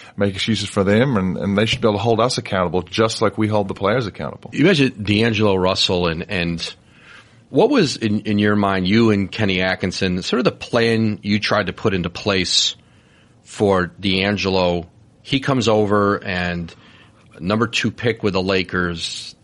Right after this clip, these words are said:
Speaker 2: A lot happens in those first couple of years where he's figuring things out in the N B A, but talent was unmistakable. Everybody saw that. And what was your thought about,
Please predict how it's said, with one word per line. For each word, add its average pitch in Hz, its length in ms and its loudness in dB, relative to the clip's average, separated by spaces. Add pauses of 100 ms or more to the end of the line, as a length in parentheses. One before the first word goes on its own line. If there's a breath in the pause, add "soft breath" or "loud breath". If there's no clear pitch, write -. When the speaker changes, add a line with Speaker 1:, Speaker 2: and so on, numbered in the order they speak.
(140)
Speaker 2:
A 90 80 -2
lot 98 300 0
happens 101 420 -4
in 101 60 -2
those 95 160 -2
first - 320 -4
couple 98 240 -4
of 90 80 -6
years 92 240 0
where 85 80 -8
he's 98 180 -4
figuring 95 360 -2
things 92 240 -4
out 90 160 0
in 85 40 -8
the 90 120 0
N 90 100 -2
B 87 140 0
A, 87 160 0
but 80 220 -4 (480 loud breath)
talent 135 320 -2
was 101 120 0
unmistakable. 90 680 -2
Everybody 90 280 0
saw 87 320 0
that. 85 240 -2
And 80 180 -6 (580 loud breath)
what 135 260 2
was 151 340 2
your 107 160 0
thought 113 340 0
about, 98 460 0